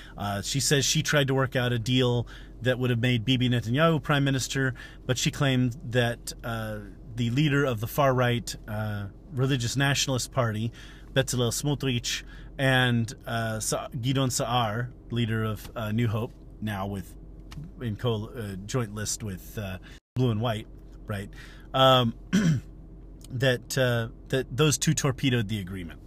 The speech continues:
right? Uh, she says she just chose not to re-, resign at the gover-,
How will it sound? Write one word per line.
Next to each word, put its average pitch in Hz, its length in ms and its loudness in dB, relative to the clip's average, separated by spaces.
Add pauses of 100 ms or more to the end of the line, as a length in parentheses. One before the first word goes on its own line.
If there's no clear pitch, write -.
right? 87 240 -8 (460)
Uh, 107 140 -4
she - 180 2
says 165 260 6
she 180 140 0
just 180 240 2
chose 131 400 0
not 160 280 4
to 139 100 0
re-, 127 240 2 (100)
resign 127 380 2
at 107 80 -2
the 107 80 -4
gover-, 110 300 -2